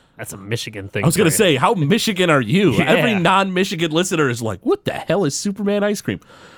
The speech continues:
Speaker 2: For those who don't know, Superman ice cream is a combination of, uh, let's see, uh, Blue Moon, which also is a Michigan thing, uh, Red Pop ice cream,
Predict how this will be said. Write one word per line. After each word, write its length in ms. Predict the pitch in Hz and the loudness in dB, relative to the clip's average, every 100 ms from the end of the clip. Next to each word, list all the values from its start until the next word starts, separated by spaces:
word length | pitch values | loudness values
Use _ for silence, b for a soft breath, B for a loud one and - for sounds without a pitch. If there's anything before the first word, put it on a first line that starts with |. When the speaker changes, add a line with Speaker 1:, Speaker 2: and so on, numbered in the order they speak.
| - | -4
Speaker 2:
For 80 | 214 | -2
those 180 | 262 | 0
who 60 | 220 | 0
don't 220 | 185 180 | -2 0
know, 160 | 202 285 | 0 0
Superman 500 | - 339 311 220 190 | 0 -2 0 0 2
ice 180 | 190 196 | 0 -2
cream 200 | - 190 | -2 -2
is 80 | 165 | -2
a 40 | 170 | -4
combination 640 | 220 226 220 220 - 214 | -6 -4 -2 -2 -2 -4
of, 480 | 185 180 175 165 165 - b b b b b _ | -2 0 0 0 -2 -4 b b b b b _
uh, 240 | 139 131 113 | -2 -2 -2
let's 300 | 101 113 - | -4 -4 -4
see, 720 | - - - 107 90 82 80 - | -4 -4 -2 -2 -4 -6 -10 -8
uh, 220 | 101 101 | -4 -4
Blue 380 | 101 127 156 285 | -2 0 2 2
Moon, 520 | 254 143 117 110 175 - _ _ _ _ _ _ _ | 4 4 2 0 -2 -4 _ _ _ _ _ _ _
which 300 | 110 104 - - | -10 -8 -10 -4
also 260 | 123 127 127 | -2 0 0
is 80 | 104 | 0
a 40 | |
Michigan 300 | 98 92 95 92 | -2 -4 -6 -4
thing, 260 | 92 95 B B B _ - | -4 -6 B B B _ -6
uh, 680 | 120 113 107 101 98 95 92 _ 98 | -2 0 0 0 -2 -4 -6 _ -14
Red 460 | 95 90 117 170 | -8 -4 -4 -4
Pop 300 | 185 262 277 | -4 -4 -2
ice 220 | 285 302 - | 0 0 -2
cream, 400 | - 330 330 | -4 -2 -2